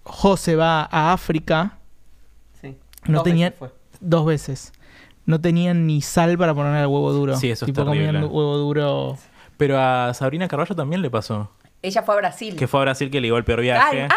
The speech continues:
Speaker 2: ella también la entrevistamos a Sabrina, que es
Speaker 1: Sí.
Speaker 2: divina.
Speaker 3: Sí.
Speaker 2: Y nos contó eso también, que no, se quedaron sin recursos en la isla esa, ¿no? Era
Speaker 3: Comían
Speaker 2: una
Speaker 3: coco.
Speaker 2: Coco, que, ay, por
Speaker 1: Mm.
Speaker 2: favor, pobre,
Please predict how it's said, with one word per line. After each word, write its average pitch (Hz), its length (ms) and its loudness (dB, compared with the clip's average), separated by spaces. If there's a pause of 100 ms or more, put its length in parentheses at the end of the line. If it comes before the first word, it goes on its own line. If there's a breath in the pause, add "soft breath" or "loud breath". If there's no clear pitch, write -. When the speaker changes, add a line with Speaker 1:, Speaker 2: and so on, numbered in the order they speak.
(160)
Speaker 2:
ella 508 140 -4
también 453 240 2
la - 20 2
entrevistamos 240 480 0
a 180 40 -10
Sabrina, 180 320 0
que 175 40 -2
es 214 60 -2
Speaker 1:
Sí. 160 120 2
Speaker 2:
divina. 208 520 0
Speaker 3:
Sí. - 460 -10
Speaker 2:
Y 180 40 0
nos 175 140 -2
contó 185 400 -2
eso 262 320 -4
también, 160 480 -2
que 147 100 -6
no, 180 380 -2
se 156 120 -10
quedaron 196 320 0
sin 208 140 -4
recursos 220 520 -2
en 175 140 -4
la 170 100 2
isla 196 300 0
esa, 247 500 2
¿no? 208 240 0
Era 381 80 -2
Speaker 3:
Comían 139 240 2
Speaker 2:
una 135 60 -4
Speaker 3:
coco. 143 340 0 (240 soft breath)
Speaker 2:
Coco, 226 460 4
que, - 120 -6
ay, 302 280 0
por 180 120 0
Speaker 1:
Mm. 208 80 2
Speaker 2:
favor, 262 340 2
pobre, 226 260 2